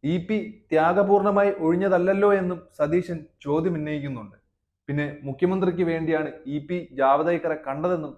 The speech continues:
സംസ്ഥാന സർക്കാരിനും മുഖ്യമന്ത്രിക്കുമെതിരായ കേസ് ദുർബലപ്പെടുത്താനാണ് ജാവദേക്കറുമായി കൂടിക്കാഴ്ച നടത്തിയതെന്നും സതീശൻ നുണപ്രചാരണം നടത്തുന്നുണ്ട്. ശരിക്കും വി ഡി സതീശൻ കാര്യങ്ങളുടെ നിജസ്ഥിതി മനസ്സിലാക്കാതെയാണ്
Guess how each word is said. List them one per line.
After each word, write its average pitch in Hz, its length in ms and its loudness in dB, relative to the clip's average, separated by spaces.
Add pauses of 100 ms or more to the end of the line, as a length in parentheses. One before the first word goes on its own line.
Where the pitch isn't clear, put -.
(120)
സംസ്ഥാന 147 420 -6
സർക്കാരിനും 147 560 -4 (140)
മുഖ്യമന്ത്രിക്കുമെതിരായ 160 920 -4 (120)
കേസ് 139 280 -8
ദുർബലപ്പെടുത്താനാണ് 160 1000 -4
ജാവദേക്കറുമായി 143 720 -8 (560)
കൂടിക്കാഴ്ച 202 500 2
നടത്തിയതെന്നും 160 640 0 (100)
സതീശൻ 143 380 -4 (280)
നുണപ്രചാരണം 147 720 -2
നടത്തുന്നുണ്ട്. 104 480 -14 (460)
ശരിക്കും 196 280 4
വി 214 140 4
ഡി 240 100 2
സതീശൻ 233 380 0 (100)
കാര്യങ്ങളുടെ 196 500 6
നിജസ്ഥിതി 180 580 -2
മനസ്സിലാക്കാതെയാണ് 160 800 -2